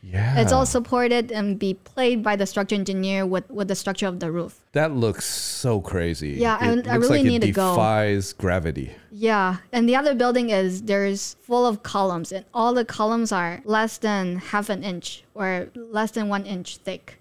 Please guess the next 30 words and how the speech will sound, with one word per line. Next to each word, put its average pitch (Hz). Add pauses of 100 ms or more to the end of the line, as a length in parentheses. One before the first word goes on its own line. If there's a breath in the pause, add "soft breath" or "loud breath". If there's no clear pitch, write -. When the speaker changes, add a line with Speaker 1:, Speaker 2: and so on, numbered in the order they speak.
(160)
Speaker 1:
Less 110
than 123
one 120
inch 113
columns 117
made 123
out 120
of, 110
and 95
you 85
said 80
you 85 (220)
don't. 107
Speaker 2:
Steel. 180
I 233
think 392
Speaker 1:
Oh, -
Speaker 2:
this 330
one 269
is 196
Speaker 1:
steel. -
Speaker 2:
steel. - (140)
Speaker 1:
Okay. 82 (200)
Speaker 2:
The 240
other 240
one, 196
Speaker 1:
<laughs> - (100)
Speaker 2:
I'm 185
not 190
sure. 185